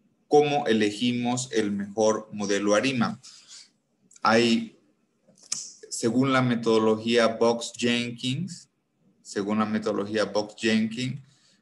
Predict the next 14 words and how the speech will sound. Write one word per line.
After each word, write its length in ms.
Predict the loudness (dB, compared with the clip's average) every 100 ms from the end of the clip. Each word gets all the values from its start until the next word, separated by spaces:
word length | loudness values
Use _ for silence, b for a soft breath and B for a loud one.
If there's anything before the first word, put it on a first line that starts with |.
| _ -2
eh, 340 | 2 2 2 0
el 120 | -2
primer 340 | 0 0 0
paso 460 | 2 2 2 -4 -2
consiste 1120 | -4 -4 -4 -2 -4 -2 2 2 0 0 2
en, 300 | 2 0 -4 -6
eh, 380 | -4 -4 -6 -4
en 240 | -2 -2
la, 360 | 0 0 0 -4
eh, 140 | -8 -6
identificación 1120 | -2 -2 -2 -8 -14 -6 -6 -2 -2 -2 -8 -16 b b _ _
de 160 | -4
procesos 720 | -4 -4 -2 -2 -2 -2 -4 -4
arima. 500 | -2 0 0 -4